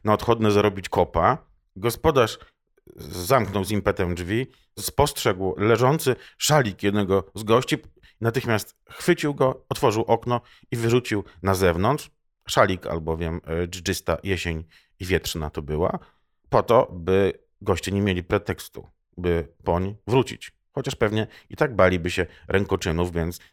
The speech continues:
by tego nie zrobili. Ale nie chciał gospodarz mieć w domu ani przez sekundę dłużej ich wełnianych gałganów. Można było inaczej. Kiedyś też w wózce zresztą szedłem sobie brzegiem plaży, e, słońce niezatrzymane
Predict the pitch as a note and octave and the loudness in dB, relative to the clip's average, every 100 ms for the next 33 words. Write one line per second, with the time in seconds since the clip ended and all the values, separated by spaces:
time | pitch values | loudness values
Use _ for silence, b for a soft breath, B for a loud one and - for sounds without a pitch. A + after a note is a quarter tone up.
0 | - F2 E2+ F2+ F#2 F#2+ A#2 A#2 D2 A1 | -8 -4 0 0 0 0 0 0 -4 -10
1 | - _ _ _ - G3 A#3+ B3 F#3 C#3+ | -20 _ _ _ 2 2 4 2 2 0
2 | - B2+ A#2+ A#2+ A2 A2 G#2+ A2+ D3+ C#3+ | -2 0 0 -2 0 2 2 2 2 0
3 | B2+ A#2+ - - - A#2+ F2 C#2+ _ _ | 0 -6 -2 -4 -2 -2 -2 -4 _ _
4 | _ - F#2+ G#2+ G2+ G2 G2 - - G2+ | _ -6 0 2 2 2 -4 -6 -2 2
5 | G2 G2 F#2 E2+ F2 F2 E2 C2+ - - | 4 4 2 0 0 0 -2 -6 -10 -18
6 | _ _ _ _ - B2 A3 D4+ D4 B3 | _ _ _ _ -8 -4 0 -2 0 0
7 | D#3+ A2+ F#2+ G#2 G#2 B B _ D4 C4+ | 2 2 2 0 -4 B B _ -6 -4
8 | A3+ b b - D4+ G#3+ F#3+ F3 F3 D3 | -6 b b -4 -2 0 0 0 -2 0
9 | C3+ C3 B2+ B2 B2 A#2 A2+ - _ - | 0 -2 -6 -4 -4 -4 -6 -8 _ -10
10 | - G#2 G2+ b - G2 A#2 G2+ F2 F2+ | -6 -2 -2 b -2 0 2 0 2 2
11 | A2+ A2+ G#2+ E2 F#2+ F2+ F#2+ G2+ - A#2+ | 2 2 -2 -2 -2 0 0 0 2 4
12 | B2 B2+ A2 - B B G#2 A#2 B2+ B2 | 4 2 0 -2 B B 0 2 4 2
13 | - B2+ G#2+ A#2 B2 A2 | 2 4 6 6 6 2